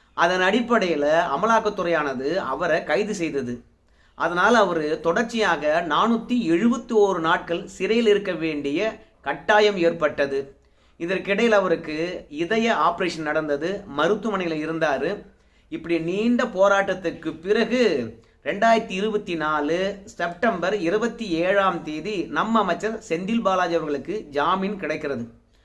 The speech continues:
ஒரு நாள் கேப் விட்டு இருபத்தி ஒன்பதாம் தேதி செப்டம்பர் ரெண்டாயிரத்தி இருபத்தி நாலுல அவருக்கு அமைச்சர் பதவி கொடுக்கப்படுகிறது. இதற்கு இடையில ஜாமீன் பெற்ற பிறகு கொஞ்ச நாள் கழித்து வித்யா குமார் அப்படின்றவரு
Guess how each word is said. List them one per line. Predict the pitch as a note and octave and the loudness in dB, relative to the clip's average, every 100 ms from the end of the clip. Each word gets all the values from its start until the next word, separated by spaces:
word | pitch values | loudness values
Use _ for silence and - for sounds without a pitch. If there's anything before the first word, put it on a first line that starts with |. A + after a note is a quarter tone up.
| _ _ _ | _ _ _
ஒரு | D#3+ F#3+ F#3 | -2 -2 2
நாள் | A3 B3+ | 2 2
கேப் | E3+ F3+ G3+ | 6 4 4
விட்டு | F3+ E3 D3 C#3+ C#3+ D3 C#3+ - _ | 0 -2 0 2 2 0 -4 -18 _
இருபத்தி | D3 A3+ C4 - | -2 0 0 0
ஒன்பதாம் | B3 G#3 G#3+ G#3+ G3 E3+ | 2 4 4 4 2 0
தேதி | D#3+ D#3 F#3+ | -2 -2 -4
செப்டம்பர் | G3+ E3+ - G3 G#3 | -4 -4 -4 -2 0
ரெண்டாயிரத்தி | E3 E3 F#3+ F#3+ E3+ | 0 0 -2 -2 -4
இருபத்தி | F3+ G3+ F3+ D#3+ | -4 -4 -4 -2
நாலுல | D#3 F3+ D3+ D3 C#3+ - | 0 2 2 2 2 0
அவருக்கு | D#3 F#3 F3 | -2 0 0
அமைச்சர் | F#3 D#3 G#3 A3 - | 0 0 -2 -2 0
பதவி | F3 D3+ C#3+ E3 | 0 0 -2 -4
கொடுக்கப்படுகிறது. | E3 E3 E3 D#3 D3+ C#3 C#3 B2 D3+ E3 C3+ - | -4 -4 -4 -2 -2 -2 -2 -2 0 0 -2 -4
இதற்கு | D3 F#3 F3+ F3+ | -2 -2 -2 -2
இடையில | F#3 B3 G3 D3 C#3 D#3 | 2 4 4 2 2 0
ஜாமீன் | D3+ E3 G#3+ A3+ | 2 2 2 0
பெற்ற | F#3+ F#3 F3+ | 0 -2 -2
பிறகு | E3 F#3+ F3 C#3 C3+ C#3+ - - | -2 0 0 -2 -4 -6 -8 -10
கொஞ்ச | F3+ A3+ A#3 A#3 | -2 2 4 4
நாள் | G3+ A3+ A#3+ | 4 4 4
கழித்து | F#3+ F3 D3+ A3 A3+ D#3+ B2+ A#2+ - - - C#3 | 2 0 0 0 0 0 -2 -8 -18 -20 -14 -6
வித்யா | A3+ G3 C4+ B3 A#3 | -4 0 2 4 2
குமார் | G#3 F#3+ G#3 | 0 4 4
அப்படின்றவரு | F#3+ E3 E3+ D#3+ D#3 G3+ G3+ C#3 D#3 | 4 2 0 -2 -2 0 2 2 0